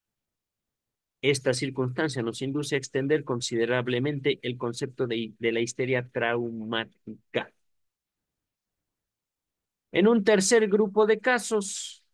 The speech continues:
el contenido de los ataques consta de recuerdos a los cuales de por sí no se confería carácter traumático, pero que evidentemente lo adquieren por el hecho de haber coincidido con un momento en el cual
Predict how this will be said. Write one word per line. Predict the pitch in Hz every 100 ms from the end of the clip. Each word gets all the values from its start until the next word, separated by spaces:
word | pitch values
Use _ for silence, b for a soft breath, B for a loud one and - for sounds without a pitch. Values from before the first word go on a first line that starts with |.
| -
el | 165 160
contenido | 175 170 185 196 208
de | 196
los | 175 165
ataques | 180 - 190 185 175
consta | 190 185 180 151
de | 147
recuerdos | 147 147 160 151 151 -
a | 131
los | 127 127
cuales | 135 135 131 110
de | 110
por | - 107
sí | 104 202 190 _ _ _
no | 139 202
se | 208
confería | 190 104 113 107 117
carácter | 110 104 104 104 101 92
traumático, | - 92 92 98 165 196 120 - - - _ _ _ _
pero | - 247 156
que | - 240 190 _
evidentemente | 175 180 190 202 202 202 196 190 190 190
lo | 175
adquieren | 160 - 160 165
por | 147 143
el | 135
hecho | 139 131 139
de | 127
haber | 113 123 123
coincidido | 127 139 131 165 160 156
con | 151 120
un | 127 127
momento | 123 127 160 143 139 123
en | 123
el | 123
cual | 123 147 151